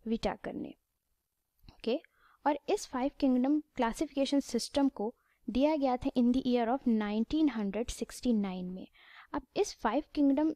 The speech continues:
system of classification में सभी लिविंग ऑर्गेनिज्म को डिवाइड किया गया था टोटल पांच किंगडम में। ओके, फाइव किंगडम में इनको क्या किया है, क्लासिफाई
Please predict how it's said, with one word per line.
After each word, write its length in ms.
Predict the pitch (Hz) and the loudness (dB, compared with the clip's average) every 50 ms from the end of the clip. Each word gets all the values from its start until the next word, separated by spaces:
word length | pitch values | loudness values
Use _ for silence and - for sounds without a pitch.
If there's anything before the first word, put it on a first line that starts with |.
| - - | -4 -6
system 440 | - 247 - - - 311 294 277 277 | -4 -4 -4 -2 0 2 2 2 2
of 100 | 269 - - | 0 -2 -6
classification 840 | 220 202 190 - - 302 - 254 - 226 214 208 - 233 208 196 190 | -8 -8 -8 -6 -6 -4 -4 -2 -2 -2 -2 -2 0 0 0 0 0
में 140 | 190 208 262 _ _ _ _ _ _ - | -4 -6 -8 _ _ _ _ _ _ -16
सभी 480 | - - - 285 254 233 - 330 381 - - - 226 | -6 -2 0 0 0 0 -2 -4 -4 -4 -4 -2 0
लिविंग 380 | 233 226 254 277 339 370 359 - 233 | 4 4 4 4 4 2 2 0 -2
ऑर्गेनिज्म 580 | 220 208 208 202 247 262 277 311 285 277 269 | -4 -2 0 2 4 4 4 4 4 2 2
को 260 | 247 - 202 196 220 247 _ _ _ _ _ _ _ _ _ _ _ - | 0 0 -4 -8 -8 -10 _ _ _ _ _ _ _ _ _ _ _ -2
डिवाइड 440 | 208 226 220 233 254 294 330 - - - | 0 0 2 2 0 -2 -2 -4 -4 -2
किया 200 | 240 233 220 214 | -2 0 0 -2
गया 240 | 196 202 202 202 | -2 -2 -4 -4
था 280 | 202 - - 190 208 240 - _ _ _ _ - | -4 -6 -6 -6 -6 -8 -10 _ _ _ _ 2
टोटल 440 | 240 233 214 - 208 202 254 302 - _ _ _ _ _ _ _ - | 2 2 2 0 0 0 0 0 -2 _ _ _ _ _ _ _ -4
पांच 440 | 262 247 240 247 294 - - - - _ _ - | -4 -2 0 -2 -2 -2 -4 -8 -12 _ _ 0
किंगडम 380 | - 247 226 208 208 190 190 185 | 2 2 4 2 0 -2 -4 -6
में। 180 | 185 185 185 | -6 -8 -10
ओके, 580 | 190 _ _ _ _ _ _ - - 220 277 359 _ _ _ _ _ _ _ _ _ _ _ _ _ _ - - | -12 _ _ _ _ _ _ -6 -2 -2 -2 -2 _ _ _ _ _ _ _ _ _ _ _ _ _ _ -8 -2
फाइव 220 | 247 208 208 240 - - | -2 0 0 -2 -2 -2
किंगडम 360 | - 240 226 226 214 226 233 | 0 0 0 0 0 2 2
में 120 | 247 247 233 | 2 2 2
इनको 180 | 220 - 254 | 0 -2 -4
क्या 160 | - 233 220 | -4 -4 -6
किया 240 | 226 - 220 226 226 | -6 -4 -4 -2 -2
है, 180 | 254 277 339 427 - _ _ - | 0 0 -2 -2 -4 _ _ -6
क्लासिफाई 600 | 202 208 208 196 - 247 233 - 220 202 254 359 | -4 -4 -4 -2 -2 -4 -2 -2 0 -2 -2 -2